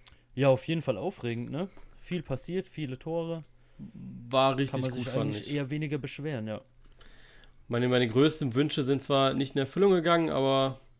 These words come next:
Speaker 2: es war okay. War okay.
Speaker 1: Ja, ich meine, Jonas, die spielen ja nicht für dich, ne?
Speaker 2: Ja, ich weiß.
Speaker 1: <laughs> So weit kommt's noch.
Speaker 2: Das habe ich letztens gelesen, der H S V, der spielt auch nicht für die Fans, die spielen für Fums.
Speaker 1: Ja.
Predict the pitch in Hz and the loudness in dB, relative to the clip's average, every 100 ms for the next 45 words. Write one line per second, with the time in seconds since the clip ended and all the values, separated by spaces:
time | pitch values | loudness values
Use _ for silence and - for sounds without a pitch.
0 | - - _ _ _ _ _ - 123 131 | -20 -20 _ _ _ _ _ -4 4 6
1 | 117 - 117 104 _ _ _ _ _ 120 | 6 4 2 0 _ _ _ _ _ -2
2 | 107 - 110 107 _ - 107 104 110 110 | -2 -2 -12 -14 _ -18 -10 -8 -8 -10
3 | 117 113 117 117 107 107 - 117 110 110 | -8 -6 -6 -6 -8 -12 -10 -8 -8 -10
4 | - - 98 - 104 117 - - 101 90 | -12 -12 -12 -12 -14 -14 -16 -12 -8 -8
5 | 95 - - - - - - - - - | -10 -10 -4 -2 -4 -8 -18 -20 -20 -10
6 | 135 - - 359 - - 147 - 139 - | -6 -4 -4 -4 -4 -2 -4 -4 -10 -10
7 | 113 - 104 101 - 117 123 - - - | -14 -12 -6 -6 -6 -10 -8 -12 -12 -14
8 | 104 - - - - - 113 110 120 113 | -16 -16 -20 -20 -20 -10 -6 0 2 4
9 | 123 123 107 113 110 117 113 110 107 110 | 2 0 -2 2 4 4 4 2 2 0
10 | - 127 120 113 - 117 131 123 120 - | 0 2 4 2 0 -2 0 0 -2 -4
11 | 113 - 120 113 113 - 117 98 104 117 | -6 -2 -2 -2 -4 -6 -6 -6 -6 -6
12 | 104 - - - - - - - - 123 | -4 -4 -4 -6 -12 -18 -18 -20 -12 -2
13 | 123 98 | 0 0